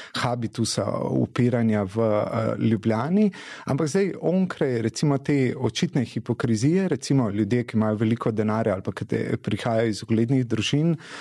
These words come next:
a, potem pozirajo kot, eh, uporniki.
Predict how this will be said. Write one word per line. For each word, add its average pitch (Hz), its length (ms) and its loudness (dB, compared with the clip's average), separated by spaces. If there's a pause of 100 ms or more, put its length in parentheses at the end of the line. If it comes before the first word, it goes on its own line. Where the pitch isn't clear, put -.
(260)
a, 127 260 -2
potem 139 380 0
pozirajo 127 640 2
kot, - 380 -2
eh, 117 60 0 (300)
uporniki. 170 720 2